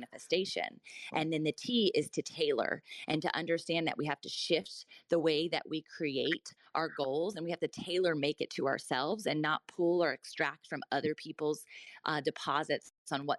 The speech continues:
Speaker 1: they think we should do. It should be tailor made to who we are. So smartest goals are how I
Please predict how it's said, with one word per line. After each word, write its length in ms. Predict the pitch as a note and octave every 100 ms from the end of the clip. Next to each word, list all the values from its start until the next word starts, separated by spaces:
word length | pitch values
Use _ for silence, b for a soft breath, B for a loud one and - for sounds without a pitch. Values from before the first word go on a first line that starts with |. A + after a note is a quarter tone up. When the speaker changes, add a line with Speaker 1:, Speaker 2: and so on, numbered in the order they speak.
| C#3
Speaker 1:
they 180 | F3+ G#3+
think 220 | C3+ A2
we 100 | A2
should 220 | - - -
do. 240 | C3 A#2
It 100 | -
should 120 | D3+
be 100 | D3
tailor 380 | - F3 D3+ C#3
made 300 | C3+ C3 B2
to 80 | C#3+
who 180 | C#3 C3
we 160 | B2+
are. 240 | - - - B B B B
So 280 | D#3+ C3+ -
smartest 680 | - F3 E3+ E3 F3+ - -
goals 480 | C#3+ E2+ F2+ E3 G#3+ - B B
are 140 | - C#3+
how 260 | C#3+ C3+ -
I 180 | C#3